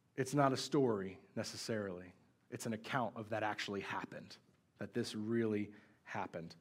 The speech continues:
So, with that being said, going even further back into the book of Numbers,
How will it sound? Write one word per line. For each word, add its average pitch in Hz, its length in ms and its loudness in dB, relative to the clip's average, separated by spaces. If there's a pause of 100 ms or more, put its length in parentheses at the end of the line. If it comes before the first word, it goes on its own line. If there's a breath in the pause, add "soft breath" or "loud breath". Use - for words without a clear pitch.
(160 soft breath)
So, - 360 12 (840)
with 160 80 10
that 160 160 12
being 160 160 10
said, 151 320 10 (340 loud breath)
going 180 440 12
even 160 160 8
further 180 320 12
back 170 260 12
into 170 100 10
the 147 80 8
book 165 160 8
of 156 80 8
Numbers, 160 400 10